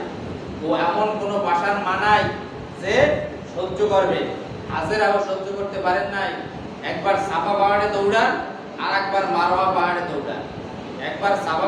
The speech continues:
পাহাড়ে দৌড়া, আর একবার মারোয়া পাহাড়ে দৌড়া। তো কোথাও কোনো পা-, কোনো পানির সন্ধান পাওয়া যায় না। আবার শিশু বাচ্চার কাছে এসে, বুকের কাছে কান লাগাইয়া দেখেন যে জানটা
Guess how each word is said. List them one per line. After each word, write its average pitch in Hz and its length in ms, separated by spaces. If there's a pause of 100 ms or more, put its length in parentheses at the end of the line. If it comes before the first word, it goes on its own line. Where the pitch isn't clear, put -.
পাহাড়ে 202 340
দৌড়া, 202 280 (560)
আর - 160
একবার 196 240 (100)
মারোয়া 185 380
পাহাড়ে 185 340
দৌড়া। - 240 (2000)
তো - 60 (120)
কোথাও 185 280 (120)
কোনো 202 240
পা-, 180 280
কোনো 185 220
পানির 185 320
সন্ধান 180 340
পাওয়া 160 200
যায় - 160
না। - 40 (100)
আবার 185 200 (200)
শিশু - 320
বাচ্চার 143 400
কাছে 170 220 (100)
এসে, 170 220 (760)
বুকের 175 400
কাছে 196 260 (720)
কান 165 160 (120)
লাগাইয়া 185 400 (600)
দেখেন 196 400 (640)
যে 180 100 (160)
জানটা 180 420